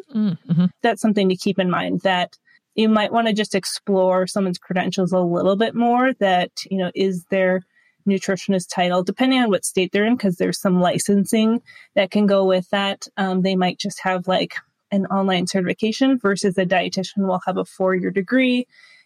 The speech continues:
Speaker 2: They've done, um, an accredited internship, and they've passed a national exam.
Speaker 1: So then the letters after your name would be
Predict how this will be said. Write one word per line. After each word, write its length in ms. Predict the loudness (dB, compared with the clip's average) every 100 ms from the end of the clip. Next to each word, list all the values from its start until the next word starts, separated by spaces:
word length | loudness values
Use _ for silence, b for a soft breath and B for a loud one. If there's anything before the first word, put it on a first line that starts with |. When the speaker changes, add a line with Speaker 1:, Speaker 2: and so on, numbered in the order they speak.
| -2
Speaker 2:
They've 260 | 0 2
done, 420 | 0 0 0 -2 -6
um, 380 | -6 -6 -6 -8 -6
an 320 | -4 -2 -4 -6
accredited 600 | -8 -4 -2 -2 -4 -4 -2
internship, 560 | -2 -2 -2 -2 -2 -2
and 140 | -2
they've 180 | -2 -4
passed 340 | -6 -8 -6
a 80 | -8
national 460 | -8 -6 -8 -8 -12
exam. 240 | -12 -14 -16 -20 B B
Speaker 1:
So 180 | 0 2
then 300 | 4 4 4
the 100 | 2
letters 360 | 2 2 2 0
after 220 | 0 0 -2
your 220 | 0 0
name 200 | -2 -4
would 120 | -4
be 220 | -2 -4